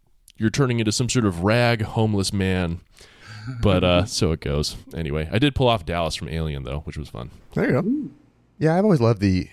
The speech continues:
Speaker 2: excuse to wear a costume aspect of Halloween. That's a good part. Feeling like it's harder to find that nowadays, just needing to have, like, friends who wanna dress up or whatever. Did a little bit in college. I guess I did make a Slender Man costume one time. Just remembered it was, that also involved stilts.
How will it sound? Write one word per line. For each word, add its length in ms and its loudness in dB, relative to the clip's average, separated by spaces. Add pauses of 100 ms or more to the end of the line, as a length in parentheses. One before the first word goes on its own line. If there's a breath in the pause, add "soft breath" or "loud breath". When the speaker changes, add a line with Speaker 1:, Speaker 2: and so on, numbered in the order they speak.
(160)
Speaker 2:
excuse 680 2
to 200 4
wear 220 4
a 60 2
costume 760 2
aspect 640 -2
of 500 2
Halloween. 480 2
That's 140 0
a 80 2
good 180 0
part. 240 -2 (340 soft breath)
Feeling 200 4
like 120 2
it's 120 -2
harder 260 2
to 80 2
find 320 0
that 160 2
nowadays, 540 2
just 200 -4
needing 160 -2
to 60 4
have, 180 2
like, 140 2
friends 440 0
who 340 2 (280 soft breath)
wanna 200 4
dress 280 0
up 200 0
or 60 6
whatever. 440 4 (240)
Did 140 0
a 40 -2
little 160 4
bit 40 -6
in 60 -8
college. 260 2
I 20 2
guess 140 2
I 40 2
did 140 2
make 140 0
a 40 4
Slender 280 0
Man 180 0
costume 300 0
one 80 2
time. 80 4
Just 120 0
remembered 180 0
it 40 4
was, 100 0
that 180 0
also 260 2
involved 260 0
stilts. 420 0